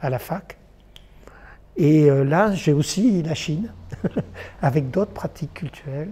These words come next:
d'autres pratiques culturelles, un autre rapport au corps, une autre histoire.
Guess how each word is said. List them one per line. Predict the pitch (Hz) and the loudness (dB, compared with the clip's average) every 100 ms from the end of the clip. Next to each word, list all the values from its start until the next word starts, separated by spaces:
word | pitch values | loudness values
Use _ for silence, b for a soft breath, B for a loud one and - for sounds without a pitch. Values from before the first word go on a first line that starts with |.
| - - | -14 -10
d'autres | 139 170 233 | -4 -2 -4
pratiques | - 160 - 165 - | -6 -8 -6 -8 -6
culturelles, | 160 131 156 139 143 175 247 B B B - | -8 -6 -6 -4 -4 -4 -8 B B B -6
un | 143 143 | -2 -2
autre | 196 - 180 | -2 -4 -4
rapport | 156 - 151 | -4 -6 -6
au | 139 | -6
corps, | - 147 160 - - - b b b b b b b b b - | -8 -8 -8 -10 -20 -20 b b b b b b b b b -4
une | 170 190 | 0 0
autre | 226 - | 0 -6
histoire. | - - 143 175 | -8 -8 -8 -10